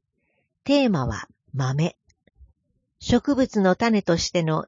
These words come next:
大豆を観察した後、味噌作りの方法を体験します。日時、七年一月二十六日日曜日、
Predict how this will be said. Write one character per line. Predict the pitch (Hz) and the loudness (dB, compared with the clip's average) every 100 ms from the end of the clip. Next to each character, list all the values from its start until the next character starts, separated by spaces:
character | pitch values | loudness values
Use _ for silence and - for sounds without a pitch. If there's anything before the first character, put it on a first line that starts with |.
| 160 | -2
大 | 175 220 202 | 0 0 0
豆 | 214 | 2
を | 208 - | 2 0
観 | 185 185 | -4 -2
察 | 185 180 180 | -2 -6 -6
し | 175 - | -8 -6
た | 175 175 | -6 -8
後、 | - 131 - _ _ _ _ _ _ 170 | -8 -8 -10 _ _ _ _ _ _ -2
味 | 170 | 2
噌 | 269 | 2
作 | 269 277 - | 2 0 0
り | 175 156 | 0 0
の | 139 | -2
方 | 139 170 165 | 2 2 4
法 | 165 156 147 | 2 0 0
を | 143 - - | -4 -6 -10
体 | 143 160 | -8 -6
験 | 170 160 | -2 -2
し | - 151 | -4 -6
ま | 143 | -8
す。 | 151 - _ _ _ _ _ _ _ _ _ _ _ _ | -8 -14 _ _ _ _ _ _ _ _ _ _ _ _
日 | 202 233 175 | -4 -2 -4
時、 | 127 123 - _ _ _ _ _ | -6 -8 -14 _ _ _ _ _
七 | 190 214 247 240 | -2 0 0 0
年 | 175 131 - _ _ _ | 0 -2 -10 _ _ _
一 | 202 - 262 | -12 -6 -2
月 | 254 240 226 | 0 0 0
二 | 226 247 | 0 0
十 | 196 156 147 | 0 0 2
六 | 143 - 185 | -2 -2 -2
日 | 175 165 - 156 - - | -2 -4 -6 -8 -8 -4
日 | 175 - 220 | -4 -2 0
曜 | 214 180 147 | 2 2 -2
日、 | 110 | -8